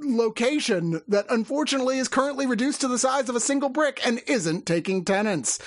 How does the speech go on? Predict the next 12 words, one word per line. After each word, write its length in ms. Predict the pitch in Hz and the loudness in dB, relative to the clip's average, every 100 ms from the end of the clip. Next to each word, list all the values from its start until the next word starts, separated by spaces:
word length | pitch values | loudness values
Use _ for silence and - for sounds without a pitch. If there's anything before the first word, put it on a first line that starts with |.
| - - - | -16 -14 0
Vic 220 | 196 196 | 0 2
Stone, 440 | - 208 214 214 | 0 0 2 0
or 220 | 208 175 | 0 0
Cyborg, 640 | 139 202 226 160 147 175 175 | 0 2 0 0 0 0 0
seeks 240 | 226 208 | 0 0
therapy 400 | - 262 254 247 | 2 2 2 -2
for 160 | 233 247 | 2 2
his 100 | 240 | 2
P 160 | 262 | -2
T 140 | 240 262 | 0 2
S 160 | 254 | 2
D 340 | - 311 247 | 2 0 2